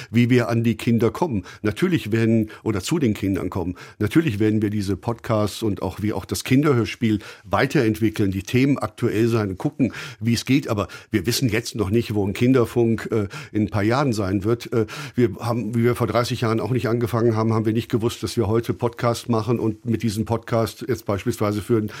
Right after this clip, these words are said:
Deutschen Podcastpreis nominiert worden sind oder Geisendörfer Preis bekommen haben oder, also das ist einfach, das war damals alles auch nicht geplant. Wir wussten nicht, dass wir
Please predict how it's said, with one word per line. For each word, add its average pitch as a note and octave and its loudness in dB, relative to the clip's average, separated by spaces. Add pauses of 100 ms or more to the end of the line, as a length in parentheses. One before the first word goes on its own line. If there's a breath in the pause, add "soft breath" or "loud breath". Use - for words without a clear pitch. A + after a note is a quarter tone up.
(200 loud breath)
Deutschen C#3 2
Podcastpreis A2 0
nominiert A#2 4
worden G#2 0
sind A2 2
oder A#2 2 (500 loud breath)
Geisendörfer G#2+ -2
Preis G#2 -4
bekommen G#2+ 0
haben G#2+ 0
oder, A2+ -2
also B2+ 2 (200 loud breath)
das B2 2
ist - 0
einfach, B2+ 0 (140)
das A2 -2
war A#2 2
damals A#2 -2
alles A#2+ -2
auch A2 -6
nicht C3 -4
geplant. D3+ -2 (160)
Wir A#2+ 4
wussten E3+ 0
nicht, - 0
dass - -4
wir F2+ 0